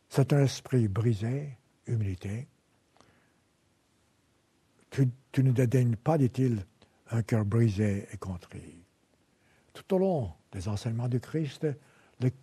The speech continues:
Christ nous a montré comment être humble devant Dieu, comment nous humilier.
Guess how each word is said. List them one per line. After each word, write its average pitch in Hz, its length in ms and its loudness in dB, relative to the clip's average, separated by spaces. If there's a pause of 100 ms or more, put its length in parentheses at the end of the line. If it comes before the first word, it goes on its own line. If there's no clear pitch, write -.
(100)
Christ - 480 -4 (160)
nous 131 140 -2
a 123 80 -2
montré 123 400 -4
comment 110 420 -6 (300)
être 107 360 -6 (360)
humble 92 480 -6 (500)
devant 90 240 -4
Dieu, 80 240 -12 (460)
comment 185 280 6
nous 147 260 8
humilier. 120 760 4